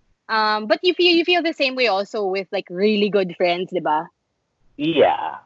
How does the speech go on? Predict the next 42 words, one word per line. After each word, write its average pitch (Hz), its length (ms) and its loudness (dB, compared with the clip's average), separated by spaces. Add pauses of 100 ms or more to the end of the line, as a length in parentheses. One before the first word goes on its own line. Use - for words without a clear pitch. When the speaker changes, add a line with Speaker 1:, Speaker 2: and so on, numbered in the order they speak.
(380)
Speaker 1:
Uh, 165 320 2
even 202 240 2
if 196 180 0
you 190 140 -2
don't 180 240 0
see 196 160 4
each 202 100 0
other 190 280 6
for 185 180 4
a - 20 2
long 175 240 2
time. - 300 0
Speaker 2:
Ang 120 80 0
tagal 120 100 2
hindi 117 300 0
nakita, 113 320 0
yeah, 92 320 4
yeah. 87 160 -8 (160)
Speaker 1:
Oo. 165 420 0 (1200)
Parang, 175 720 -4 (160)
parang 185 320 -6
walang 175 280 -8
na 170 120 -14
walang 160 320 -14
time. 143 400 -14 (560)
Uh, 262 160 4
Speaker 2:
Yeah, 254 160 4
Speaker 1:
speaking 247 160 4
Speaker 2:
yeah, 233 100 6
Speaker 1:
of 311 60 2
relationship, 240 560 -4
Speaker 2:
yeah. - 80 -20
Speaker 1:
you 247 100 -18
mentioned 226 380 -10
it 226 160 -8
na 196 80 -4
rin, 190 180 -6
no? 156 220 -18
Um, 165 400 -8 (400)
uh, 175 160 -4 (100)
relationships, 185 600 -6 (160)
uh, 139 240 -4